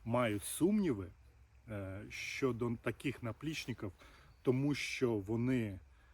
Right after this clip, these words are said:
безкаркасні, їх неможливо укласти. Я хочу лише донести, що це можливо, і можливо подорожувати і ходити в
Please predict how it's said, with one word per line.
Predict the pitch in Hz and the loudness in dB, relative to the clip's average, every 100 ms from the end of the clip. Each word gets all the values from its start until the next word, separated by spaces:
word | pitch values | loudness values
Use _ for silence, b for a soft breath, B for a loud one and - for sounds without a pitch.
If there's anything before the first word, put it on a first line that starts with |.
| b | b
безкаркасні, | 117 113 - - 101 - 147 170 - 113 | -4 -2 -2 -4 -4 2 2 2 0 0
їх | 117 - | 0 -4
неможливо | 117 113 107 127 131 107 - | -4 -2 -2 2 2 2 -2
укласти. | - - 127 117 104 - 101 - - - - b - | -8 -6 2 2 2 -4 -18 -20 -20 -20 -20 b -6
Я | 127 | -4
хочу | 117 147 - 135 | 0 0 0 0
лише | 123 - 131 | 0 0 -2
донести, | 123 110 120 117 143 - 107 | -2 -2 0 2 0 -2 -6
що | - 107 | -4 -4
це | - | -2
можливо, | 104 104 120 151 151 131 - | -2 -2 0 2 2 -2 -4
і | 147 | -2
можливо | 131 101 110 160 143 | 0 0 4 6 6
подорожувати | 107 110 107 107 98 101 127 156 135 107 B B B B B - | 2 -2 -2 -2 -2 -2 0 0 -2 -8 B B B B B -16
і | - 139 | -8 -6
ходити | - 117 107 135 - 107 | -2 -2 2 2 2 -2
в | - | -2